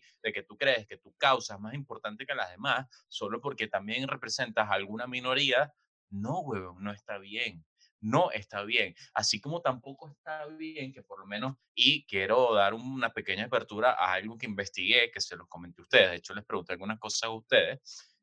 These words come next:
es que, eh, yo leí un poco y este tema me, me, me, me, me llenó la cabeza de muchas cosas locas de las Barbies.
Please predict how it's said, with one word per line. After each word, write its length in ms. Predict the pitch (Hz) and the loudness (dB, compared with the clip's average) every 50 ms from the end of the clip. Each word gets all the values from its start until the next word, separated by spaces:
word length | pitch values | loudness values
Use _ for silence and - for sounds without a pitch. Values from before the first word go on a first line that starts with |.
| _ | _
es 240 | - 92 95 92 95 95 - _ | -2 -2 -2 -2 -4 -10 -16 _
que, 460 | - 101 98 101 101 98 101 101 98 - _ _ _ _ - | -8 -6 -4 -4 -4 -4 -6 -6 -8 -10 _ _ _ _ -6
eh, 460 | 101 101 98 98 98 95 98 - _ _ _ - - - - | -2 -2 0 0 -2 -4 -6 -10 _ _ _ -20 -20 -18 -14
yo 180 | 110 104 110 113 | -6 0 0 2
leí 160 | 127 147 156 | 2 2 0
un 160 | 160 160 147 | -2 -4 -4
poco 460 | 147 175 165 139 - - 151 - - _ _ _ _ | -2 0 -2 -2 -2 -6 -12 -14 -14 _ _ _ _
y 180 | - 101 104 | -4 0 0
este 240 | 101 98 - - 110 | 0 0 0 -4 -6
tema 260 | 110 131 123 120 120 127 | -2 0 0 2 2 2
me, 220 | 139 139 127 110 101 | 2 2 2 2 0
me, 240 | 98 95 95 87 _ - | -2 -6 -8 -10 _ -16
me, 180 | 98 92 90 92 | -10 -8 -8 -8
me, 180 | 90 92 92 | -6 -8 -8
me 200 | 90 92 92 92 | -8 -8 -8 -8
llenó 180 | 90 90 90 90 | -8 -8 -8 -4
la 100 | 92 110 | -4 -2
cabeza 300 | - 123 101 98 - 131 | 0 0 0 0 -2 -4
de 60 | 120 | -4
muchas 240 | 117 110 104 - 135 | -6 -6 -6 -6 -8
cosas 260 | - 135 131 - 123 | -8 -10 -8 -6 2
locas 340 | 135 135 120 104 - 120 131 - - - _ _ _ | 6 6 6 6 6 -2 -6 -8 -18 -20 _ _ _
de 100 | - 98 | 0 2
las 160 | 87 87 82 85 | 2 2 0 4
Barbies. 360 | 95 101 92 - 78 82 - | 6 6 6 4 2 -6 -16